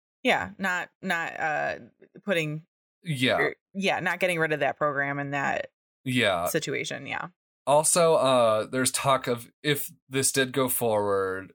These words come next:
Speaker 2: and the shelter was still there, that they could, uh, also, like, provide the people in the shelter with work at the facilities. Like, there was a hotel, a restaurant, kind of, like,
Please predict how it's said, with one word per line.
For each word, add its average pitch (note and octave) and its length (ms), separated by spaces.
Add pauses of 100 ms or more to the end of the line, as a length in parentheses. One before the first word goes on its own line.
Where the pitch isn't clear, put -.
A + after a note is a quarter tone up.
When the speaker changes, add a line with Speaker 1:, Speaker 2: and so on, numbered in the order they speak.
(120)
Speaker 2:
and G#2+ 220
the A2+ 80
shelter G#2+ 420
was G2+ 140
still G2+ 220
there, F#2+ 320
that F#2+ 240
they G2+ 180
could, G2 280
uh, F2 140 (360)
also, A#2+ 420
like, G2 300 (340)
provide B2+ 400
the C3 60
people B2 340
in B2+ 160
the B2+ 80
shelter A2 380
with G2+ 220
work G#2+ 240
at - 80
the F#2 80
facilities. F#2 520
Like, F#2+ 220
there G2+ 140
was G2+ 180
a G2 60
hotel, F#2+ 420
a F2+ 80
restaurant, F2+ 640
kind F#2+ 240
of, F#2 120
like, F2 320